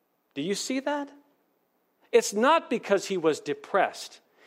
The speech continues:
It's because he had so much love for himself, which amounted to hatred of God and everyone else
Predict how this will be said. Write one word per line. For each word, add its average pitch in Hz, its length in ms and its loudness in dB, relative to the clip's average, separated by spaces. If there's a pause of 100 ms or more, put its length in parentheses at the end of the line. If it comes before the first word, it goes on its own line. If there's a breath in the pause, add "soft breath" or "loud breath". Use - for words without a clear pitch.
(160 soft breath)
It's 165 140 0
because 202 440 0
he 202 120 -4
had 180 260 0
so 220 220 2
much 190 240 0
love 151 720 4
for 143 220 2
himself, 113 600 -8 (460 loud breath)
which 214 180 4
amounted 214 360 2
to 165 60 0
hatred 202 400 2
of 131 140 -4
God 160 400 4
and 143 120 0
everyone 170 520 2
else 165 380 0